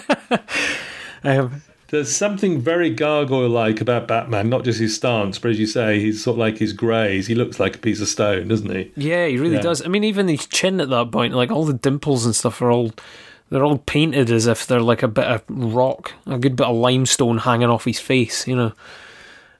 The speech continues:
Speaker 1: Um,
Speaker 2: Yeah.
Speaker 1: and the other one is gonna be the living nightmare boring into the back of his head and seeing all the, the, the villains.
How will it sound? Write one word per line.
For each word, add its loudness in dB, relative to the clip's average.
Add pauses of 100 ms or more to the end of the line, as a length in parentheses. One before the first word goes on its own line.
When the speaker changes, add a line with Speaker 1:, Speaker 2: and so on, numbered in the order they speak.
(120)
Speaker 1:
Um, -2 (840)
Speaker 2:
Yeah. -2
Speaker 1:
and 2
the 0
other 0
one 0
is 2
gonna 0
be 0 (280)
the 0
living 0
nightmare 0 (100)
boring 2
into 0
the -2
back 2
of -2
his 0
head 4
and -4
seeing 2
all 2
the, -2 (1000)
the, 0
the -2
villains. 0